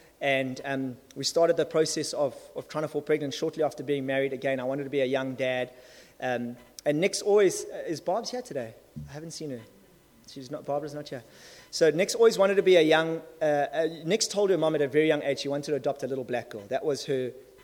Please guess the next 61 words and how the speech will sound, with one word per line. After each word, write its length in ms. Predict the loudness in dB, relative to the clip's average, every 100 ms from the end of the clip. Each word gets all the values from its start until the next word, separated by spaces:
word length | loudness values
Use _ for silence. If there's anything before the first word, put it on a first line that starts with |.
| _ -6
like, 160 | -4
she 120 | -4
knew. 280 | -2 -2 -4 -10 -16
She 160 | -10
just 180 | -8 -6
knew 180 | -2 0
it 100 | 0
in 120 | 0
her 140 | -2 -2
being 380 | -2 -2 -2
that, 180 | -4 -4
that 180 | -4 -4
she 140 | -6
wanted 220 | -6 -6 -8
to 60 |
do 120 | -4
that 160 | -4 -4
one 160 | -6 -6
day. 240 | -6 -8 -12 -20 -18 -10
But, 140 | -4
you 60 | 2
know, 100 | 2
in 80 |
our, 360 | 2 2 2 0 -6 -20 -20 _ _ _ _ _ _ _ _
in 140 | 0 0
our 420 | 2 2 2 2
context 580 | 2 0 2 0 0 2
of 220 | 2 2
life 360 | 4 4 4 2
and, 160 | 0
and 200 | -2 -6 -4
the 80 | -6
plan 300 | -2 0 2
that 100 | 2
we 80 | 2
had 160 | 0
for 120 | 2 2
our 100 | 4
life, 320 | 2 -2 -2
and 100 | -4
almost 300 | -2 -2 -2
in 80 | 0
our 100 | 2
little 200 | 4 4
white 260 | 4 2
suburbia, 500 | -2 -2 4 4 4
if 100 | 0
you 60 | 0
wanna 160 | -4 -2
call 220 | 2 2
it 80 | 4
that, 160 | 2
with 80 | 2
our 100 | 2
white 200 | 2 0
picket 240 | -6 -8
fence, 280 | -2 -2 -2
we 140 | -2 -2
almost 220 | 0 0
wanted 180 | 0 2
to 160 | 2